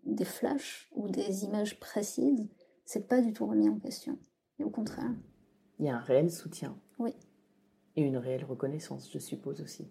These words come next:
Speaker 1: Oui, aussi.
Speaker 2: Pour tout le reste.
Speaker 1: Totalement.
Speaker 2: Ils reconnaissent aussi, euh, cette parole que tu portes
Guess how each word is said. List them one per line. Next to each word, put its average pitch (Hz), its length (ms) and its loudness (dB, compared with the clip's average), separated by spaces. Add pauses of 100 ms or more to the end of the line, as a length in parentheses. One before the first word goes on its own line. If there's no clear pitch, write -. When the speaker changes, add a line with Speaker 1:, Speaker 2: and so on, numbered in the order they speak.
(120)
Speaker 1:
Oui, 220 240 4
aussi. 214 300 -2 (260)
Speaker 2:
Pour - 120 -10
tout 143 120 -4
le 135 60 2
reste. 131 340 -10 (440)
Speaker 1:
Totalement. 240 400 -2 (460)
Speaker 2:
Ils 170 120 6
reconnaissent 185 460 6
aussi, 165 420 2
euh, 80 460 0 (420)
cette 170 260 2
parole 196 340 6
que 180 100 2
tu 160 180 0
portes 190 480 0